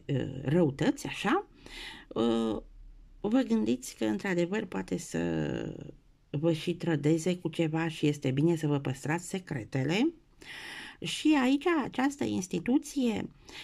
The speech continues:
uh, vă duce cu gândul la, uh, o alegere.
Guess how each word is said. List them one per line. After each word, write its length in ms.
uh, 160
vă 120
duce 320
cu 140
gândul 680
la, 600
uh, 300
o 760
alegere. 580